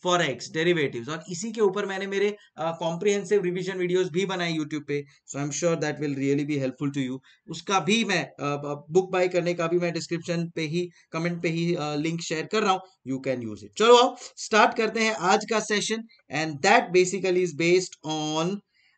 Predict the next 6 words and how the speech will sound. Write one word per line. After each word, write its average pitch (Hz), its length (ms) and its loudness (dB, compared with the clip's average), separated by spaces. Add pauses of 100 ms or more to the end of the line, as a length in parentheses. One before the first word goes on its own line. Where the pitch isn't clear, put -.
(320)
arbitrage 175 760 4 (500)
pricing 170 580 4 (540)
theory। 127 300 0
इसको 139 260 -6
प्यार 160 320 2
से 175 380 0